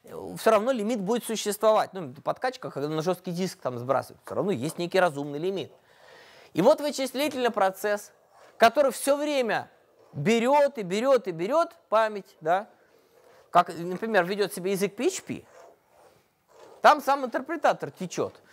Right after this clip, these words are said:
Так вот, он, вот он вначале он хватнул какое-то количество памяти, которое ему надо. А потом начинает: раз взял, но не отдал, раз взял, не отдал, раз взял, не отдал, дай мне ещё, дай ещё, дай ещё, дай ещё. И в итоге обязательно произойдёт момент, когда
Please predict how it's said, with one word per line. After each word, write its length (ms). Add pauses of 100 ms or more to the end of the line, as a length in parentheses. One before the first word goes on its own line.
(180)
Так 160
вот, 260 (280)
он, 260
вот 200
он 120
вначале 460
он 80
хватнул 500
какое-то 400
количество 340
памяти, 300
которое 320
ему 160
надо. 360 (580)
А 100
потом 320
начинает: 500
раз 300
взял, 400
но 100
не 140
отдал, 480
раз 220
взял, 320
не 120
отдал, 520
раз 220
взял, 280
не 120
отдал, 440
дай 180
мне 220
ещё, 300
дай 260
ещё, 280
дай 260
ещё, 240
дай 200
ещё. 320 (600)
И 120
в 120
итоге 420
обязательно 960
произойдёт 600
момент, 480
когда 480